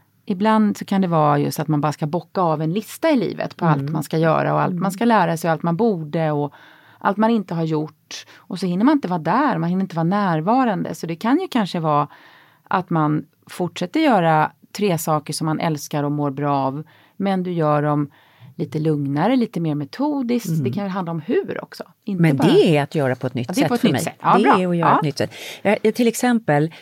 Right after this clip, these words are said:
Speaker 2: jag kan ta ett exempel. Jag intervjuade under det här gångna året Michael Mosley.
Speaker 1: Mm.
Speaker 2: Och han pratar om ny forskning som visar att det är under just den här, det man kallar för den excentriska fasen av en övning som man får mest resultat.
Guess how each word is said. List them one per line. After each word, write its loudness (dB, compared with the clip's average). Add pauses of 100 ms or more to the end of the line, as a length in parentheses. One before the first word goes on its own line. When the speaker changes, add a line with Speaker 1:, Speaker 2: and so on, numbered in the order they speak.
(280)
Speaker 2:
jag -6
kan 0
ta -4
ett -6
exempel. -2
Jag 2
intervjuade 0
under 0
det 0
här -4
gångna -2
året -2
Michael 0
Mosley. 0
Speaker 1:
Mm. 2 (360)
Speaker 2:
Och -6
han 2
pratar 0
om 2
ny 2
forskning -4
som -4
visar 0
att -4
det 0
är 2
under 2
just -2
den 0
här, -2
det 0
man 0
kallar 0
för -4
den 0 (120)
excentriska -2
fasen -4
av -2
en 2
övning 2
som -4
man -2
får -6
mest -4
resultat. -4